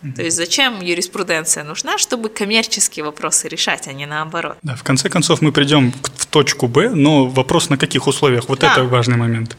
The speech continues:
Speaker 2: Да, да. Конечно, в процессе можно вообще разосраться и решить, что нет, там он сам будет развиваться, лейбл сам, никто никому не нужен. Но всё-таки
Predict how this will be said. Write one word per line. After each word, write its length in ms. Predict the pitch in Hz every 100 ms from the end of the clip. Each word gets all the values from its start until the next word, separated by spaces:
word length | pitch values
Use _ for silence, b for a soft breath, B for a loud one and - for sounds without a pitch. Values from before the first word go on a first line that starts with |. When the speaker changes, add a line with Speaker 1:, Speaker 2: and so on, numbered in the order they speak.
| -
Speaker 2:
Да, 220 | 208 151 -
да. 180 | 190 131 - -
Конечно, 540 | 233 330 - 285 233 233 B B
в 60 | -
процессе 400 | 220 220 277 262
можно 280 | 214 247 202
вообще 280 | 185 - 285
разосраться 760 | 220 190 175 233 320 - 196 -
и 140 | -
решить, 320 | 165 - 208
что 200 | - -
нет, 260 | 160 175 160 -
там 220 | 143 147
он 200 | 156 165
сам 260 | 165 311 349
будет 280 | 269 240 226
развиваться, 600 | 208 202 190 185 - 170
лейбл 320 | 165 156 151
сам, 400 | - 277 285 254
никто 300 | 180 - 175
никому 320 | 165 170 165
не 100 | 160
нужен. 300 | 208 359 285 - B B B -
Но 100 | 214
всё-таки 680 | - 415 381 381 226 190